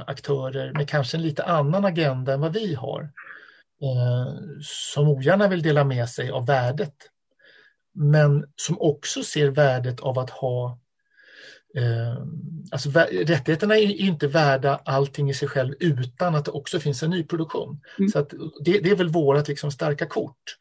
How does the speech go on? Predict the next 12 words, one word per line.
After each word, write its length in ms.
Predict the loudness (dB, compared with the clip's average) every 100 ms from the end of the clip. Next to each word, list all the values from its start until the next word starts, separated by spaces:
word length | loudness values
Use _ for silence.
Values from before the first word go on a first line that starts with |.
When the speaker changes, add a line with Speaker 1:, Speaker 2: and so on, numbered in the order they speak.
| -16 -6
Speaker 2:
Mm. 100 | -2
Speaker 1:
att 140 | -2 -4
det 160 | -6
fortfarande 560 | -6 -6 -8 -2 0 2
behövs 640 | 2 0 2 2 0 -6 -16 _ _ _ _ _ -20 -20 _ _ _ -4
talent, 640 | 0 2 2 0 -8 -18
som 160 | -14 -12
det 80 |
kallas, 400 | -10 -10 -10 -12
alltså 160 | -10 -8
upphovsmän 1300 | -4 -4 0 -2 -2 -16 -14 -8 0 2 2 0 -2
och, 480 | 0 -2 -2 -16